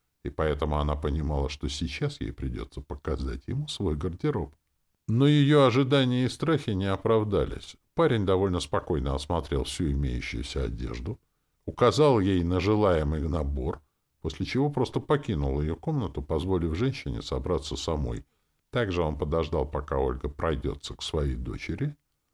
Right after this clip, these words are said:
и предупредить девушку о том, что ей лучше взять с собой в лес. Также он подождал, пока прибежавшие со своими сокровищами Тернова и Самойлова точно так же будут отправлены в Освояси,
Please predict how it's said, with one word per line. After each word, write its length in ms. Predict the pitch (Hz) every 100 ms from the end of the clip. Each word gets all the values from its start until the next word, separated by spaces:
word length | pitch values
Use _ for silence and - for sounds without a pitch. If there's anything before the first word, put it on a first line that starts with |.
| _
и 60 | 139
предупредить 720 | 131 127 131 135 120 113 107
девушку 440 | 117 110 104 -
о 60 | 107
том, 280 | - 156 151
что 260 | - 139
ей 160 | 139 135
лучше 360 | 107 127 131 104
взять 280 | 92 92
с 40 | -
собой 300 | 98 87 90
в 80 | 73
лес. 280 | 64 - - _ _ _ _
Также 280 | - 58 62
он 140 | 58 58
подождал, 520 | - 64 62 65 58
пока 320 | - 69 -
прибежавшие 800 | - 60 62 76 69 - - -
со 140 | -
своими 420 | - - 69 58 53
сокровищами 800 | - - 67 60 50 - - 64
Тернова 560 | - 76 67 64 52
и 80 | 53
Самойлова 720 | - 92 87 131 98 58 57 - _ _ _ _
точно 320 | - 82 95
так 180 | - 131
же 140 | 92
будут 340 | 80 85 82 73
отправлены 600 | 76 - 78 65 65 64
в 80 | 65
Освояси, 800 | - - 64 53 50 - 120